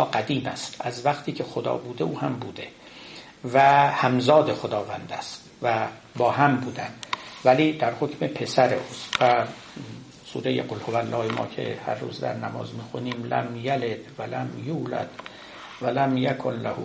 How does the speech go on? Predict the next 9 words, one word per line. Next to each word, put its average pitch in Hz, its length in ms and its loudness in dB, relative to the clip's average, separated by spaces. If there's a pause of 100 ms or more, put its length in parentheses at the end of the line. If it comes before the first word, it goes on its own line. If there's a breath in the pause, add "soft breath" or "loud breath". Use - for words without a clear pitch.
(120)
کفوا - 300 -6
احد»، 127 440 -2
در 127 140 -4
واقع 131 280 -4
جواب 135 440 0
مسیحی 139 680 -2
است. - 280 -8
نه 135 140 0
خدا 123 480 0